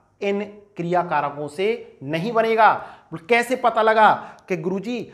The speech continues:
हमको पता है जो विलियमसन संश्लेषण अपक्रिया है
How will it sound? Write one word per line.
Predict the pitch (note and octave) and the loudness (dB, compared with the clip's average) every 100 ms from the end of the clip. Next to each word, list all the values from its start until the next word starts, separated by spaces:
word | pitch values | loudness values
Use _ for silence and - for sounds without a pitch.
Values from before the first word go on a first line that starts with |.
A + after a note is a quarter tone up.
| - | -16
हमको | - F#3 F#3 | -12 -6 -2
पता | G#3+ G3 F#3+ G#3+ | 0 0 2 2
है | G#3+ G#3+ E3 - - | 2 0 -2 -8 -8
जो | D3 | -2
विलियमसन | F#3 B2 F3+ F#3 A3 A3 A3 B3 B3 | -2 0 0 2 0 -2 -4 -6 -6
संश्लेषण | A#3 G#3+ G3 G3+ G#3 G#3+ G#3+ | -4 -4 -4 -2 -4 -2 0
अपक्रिया | G#3+ - F#3+ G3 G3+ | -2 -4 -2 2 4
है | G3+ F#3 F3+ - | 4 0 -2 -8